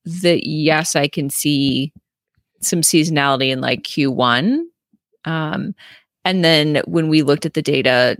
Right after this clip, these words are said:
today for a couple of the top posts, like, some of those are more seasonal as well. So some of those would be more like summer topics or things like that. So that is very possible that,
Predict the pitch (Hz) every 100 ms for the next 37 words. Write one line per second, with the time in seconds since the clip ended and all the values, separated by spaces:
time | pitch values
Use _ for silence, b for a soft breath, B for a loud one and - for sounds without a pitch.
0 | - - 165 151 127 117 107 - 147 -
1 | - - 151 - 117 101 - - - -
2 | 277 320 370 - - - 135 - _ -
3 | 220 214 190 165 160 151 151 147 143 -
4 | - 135 131 127 120 135 131 - 135 127
5 | 135 120 - - - - - - - B
6 | B B _ - 165 - 165 147 135 123
7 | 117 135 - _ _ 143 165 151 160 151
8 | 143 127 127 123 107 98 - - _ _
9 | _ - - 147 127 120 - 147 - 76
10 | 76 - - - - - - - - -
11 | - - - - - B B B B B
12 | B _ - 156 151 147 160 135 131 -
13 | 123 - 127 117 110 104